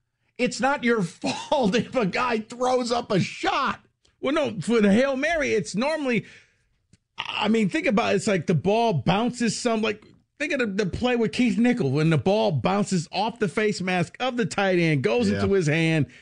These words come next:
Speaker 2: He has to now fight for the, the, to score the touchdown. Weird things can happen, but for that shot, you're not guarding the person
Speaker 1: Yeah.
Speaker 2: because Lord knows you don't want to foul because,
Speaker 1: It
Speaker 2: yeah.
Speaker 1: was, it was wild seeing two buzzer beaters last night, one in college, one in pro, and they were both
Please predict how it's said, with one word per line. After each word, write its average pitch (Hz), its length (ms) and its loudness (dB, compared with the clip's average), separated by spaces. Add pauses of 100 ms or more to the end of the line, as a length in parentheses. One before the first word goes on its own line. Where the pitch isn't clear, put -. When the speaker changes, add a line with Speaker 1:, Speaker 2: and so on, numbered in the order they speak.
Speaker 2:
He 240 180 2
has 220 180 0
to 214 80 0
now 190 200 2
fight 240 480 -4
for 214 180 -4
the, 190 200 0 (200)
the, 180 100 -6
to 143 240 -2
score 285 360 -4
the 247 100 -4
touchdown. 151 760 0 (840)
Weird 240 400 0
things 196 260 2
can 143 140 2
happen, 160 400 2
but 143 160 -4
for 143 140 -6
that 185 240 -2
shot, 214 400 -4
you're 170 120 2
not 180 320 2
guarding 277 420 0
the 165 60 2
person 151 440 0
Speaker 1:
Yeah. 156 80 -4
Speaker 2:
because 170 300 2
Lord 247 300 2
knows 262 360 2
you 196 120 4
don't 247 320 2
want 269 180 -2
to 220 40 0
foul 180 680 -2 (600)
because, 196 680 0
Speaker 1:
It 127 100 -4
Speaker 2:
yeah. 139 240 -2
Speaker 1:
was, - 160 -14
it 135 60 -4
was 123 160 0
wild 123 420 -2
seeing 123 220 0
two 139 180 -2
buzzer 110 300 0
beaters 95 320 -4
last 104 260 -4
night, 104 120 -2
one 104 220 -4
in 98 80 -4
college, 107 420 -4
one 107 140 -4
in 92 80 -2
pro, 104 280 -2
and 98 140 -2
they 101 80 0
were 95 140 -4
both 104 380 -2